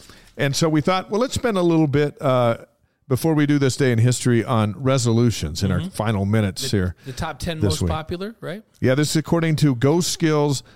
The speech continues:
Speaker 1: dot com. See where, uh, these fit on your list of serious New Year's resolutions.
Speaker 2: Number one, exercise more.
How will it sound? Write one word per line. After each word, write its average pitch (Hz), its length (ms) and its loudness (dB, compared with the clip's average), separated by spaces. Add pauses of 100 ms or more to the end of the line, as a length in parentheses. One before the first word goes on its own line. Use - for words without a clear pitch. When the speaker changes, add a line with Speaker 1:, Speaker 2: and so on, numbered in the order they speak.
(160)
Speaker 1:
dot 117 300 -2
com. 110 300 0
See 220 240 0
where, 190 440 2
uh, 139 200 2
these 151 440 0
fit 135 460 -2
on 120 180 -2
your 135 340 2
list 131 520 0 (420)
of 107 240 0
serious 151 560 0
New 131 120 0
Year's 123 280 2
resolutions. 101 720 -2 (280)
Speaker 2:
Number 151 200 -2
one, 156 380 -2
exercise 165 720 -8
more. 143 400 -10